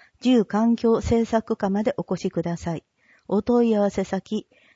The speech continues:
住環境政策課、電話四三七三四二。御朱印風チラシの写真が二枚掲載されています。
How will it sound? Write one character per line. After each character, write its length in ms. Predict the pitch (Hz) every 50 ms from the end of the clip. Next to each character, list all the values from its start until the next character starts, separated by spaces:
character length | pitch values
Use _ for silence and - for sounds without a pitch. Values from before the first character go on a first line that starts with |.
| _ _ -
住 220 | 240 254 247 220
環 320 | - - 208 220 220 220 208
境 180 | - 226 214 214
政 340 | 208 - - 208 208 202
策 300 | - 196 190 - - 180
課、 220 | - - 196 - _ _ _ _ _ _ _ -
電 280 | 175 190 202 202 196 196
話 180 | 214 226 - _ _ -
四 280 | 196 208 220 220 226
三 300 | 208 - 240 226 208 - _ -
七 240 | 185 196 214 220 226
三 320 | - - 254 254 240 196
四 300 | 165 170 175 170 170 170
二。 160 | 175 151 - _ _ _ _ _ _ _ _ _ _ _ _ _ _ _ _ _ _
御 120 | - 214 220
朱 180 | - - 262 262
印 260 | 262 254 247 254 240
風 320 | - - 240 233 233 - _ _ -
チ 120 | - 226
ラ 140 | 214 233 240
シ 140 | 220 - 226
の 100 | 226 220
写 180 | 214 - 214 202
真 280 | - - 208 202 196
が 120 | 202 214 -
二 160 | - 220 226 220
枚 280 | 208 202 208 226 - -
掲 180 | - 214 208 202
載 240 | - 208 196 196
さ 160 | - - 190 185
れ 140 | 185 185
て 120 | - - 214
い 120 | 220 180
ま 100 | 160 165
す。 220 | - - - _